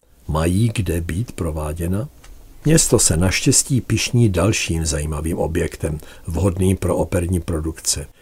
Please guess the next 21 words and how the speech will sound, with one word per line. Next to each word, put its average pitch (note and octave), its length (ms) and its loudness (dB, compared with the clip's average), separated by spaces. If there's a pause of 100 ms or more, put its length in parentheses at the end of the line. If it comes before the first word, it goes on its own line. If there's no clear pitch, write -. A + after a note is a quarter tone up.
(140)
Je F2+ 80 0
jím D#2+ 200 -2
Teatro G#2+ 560 2
Lauro E2+ 480 2
Rossi D2+ 560 0 (380)
pro D2+ 160 -4
pět G2 300 0
set G#2 260 0
padesát D2+ 460 -4
diváků, E2 720 -4 (500)
vybudované F#2 720 2
na E2+ 140 -2
ústředním F#2 680 0
náměstí E2 560 -4
Svobody G2+ 580 0 (440)
už - 220 -6
v - 100 -10
šedesátých A2+ 760 0
letech F#2+ 420 0 (260)
osmnáctého D2 840 -2
století A#2 680 -2